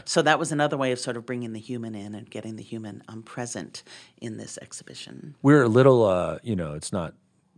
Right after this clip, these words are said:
Speaker 2: any news to say humans are a little narcissistic. So
Speaker 1: Mm-hmm.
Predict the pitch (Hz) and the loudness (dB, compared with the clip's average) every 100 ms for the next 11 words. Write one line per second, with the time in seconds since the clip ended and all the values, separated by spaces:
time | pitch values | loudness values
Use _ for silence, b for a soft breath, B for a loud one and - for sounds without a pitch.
0 | - 90 80 78 82 80 - - - 78 | -10 -6 -6 -4 -4 -4 -8 -12 -10 -8
1 | 76 80 78 73 71 76 71 69 65 - | -8 -8 -10 -10 -10 -10 -12 -14 -14 -16
2 | - 110 - 67 - - 87 69 | -8 -8 -8 -14 -8 -2 -2 -2